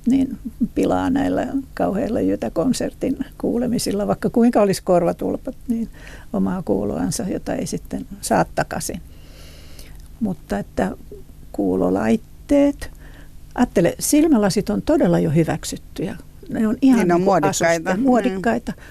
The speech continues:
Speaker 1: Kuulolaite, ai, ai, ai, rollaattori, hirveä, hirveä häpeä. T-, meidän pitää vielä voittaa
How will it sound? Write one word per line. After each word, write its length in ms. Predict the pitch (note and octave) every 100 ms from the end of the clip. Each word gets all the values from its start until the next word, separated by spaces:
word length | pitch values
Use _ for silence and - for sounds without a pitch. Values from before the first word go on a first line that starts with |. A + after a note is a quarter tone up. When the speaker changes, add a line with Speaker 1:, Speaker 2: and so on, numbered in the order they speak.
| -
Speaker 1:
Kuulolaite, 640 | - A#3+ A3 G3+ F#3+ - - -
ai, 320 | G#3+ C4+ A#3+ A#3
ai, 180 | A#3 A#3
ai, 160 | B3+ - - -
rollaattori, 680 | G#3+ G3 F3 E3+ - A3
hirveä, 400 | G#3 A3+ G3+ F#3+
hirveä 400 | G3+ A#3 G#3 G#3+
häpeä. 400 | F#3+ E3+ - F3 - - - -
T-, 160 | - -
meidän 220 | B3+ A3+
pitää 240 | A3+ A#3+
vielä 240 | B3 A#3+ A#3
voittaa 400 | A3+ - -